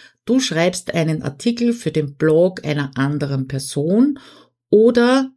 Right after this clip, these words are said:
umgekehrt, du lädst jemanden ein, bei dir zu schreiben.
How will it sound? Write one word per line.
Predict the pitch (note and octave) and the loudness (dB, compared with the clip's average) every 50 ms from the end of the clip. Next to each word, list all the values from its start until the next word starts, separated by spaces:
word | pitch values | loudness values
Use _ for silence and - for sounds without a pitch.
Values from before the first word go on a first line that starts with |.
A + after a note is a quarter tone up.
| _ _ _ | _ _ _
umgekehrt, | - D3 D3 C#3 D#3+ F3+ F3+ - G3 G#3 A#3 A#3 A#3 - - - - _ _ _ - | -4 -4 -2 -2 -4 -6 -4 0 0 2 2 2 0 -4 -14 -20 -20 _ _ _ -2
du | G3 G3+ | 0 0
lädst | E3+ D#3 F3 G3+ - - - - - | 2 2 2 0 0 -4 -6 -4 -2
jemanden | F3 E3 E3 D#3+ D#3 - - - - | -2 -2 -2 -2 -4 -6 -8 -6 -4
ein, | B2+ C3 C#3+ E3+ F3+ F3+ | -4 -2 -2 -2 -2 -2
bei | F3+ | -4
dir | F3 - _ - D3+ D3 D#3+ D#3+ D#3 | -6 -6 _ -2 0 2 2 2 2
zu | - C#3 | 0 -6
schreiben. | C3+ - - - - - - - - - - - - | -8 -8 -10 -10 -10 -8 -8 -10 -10 -12 -16 -16 -20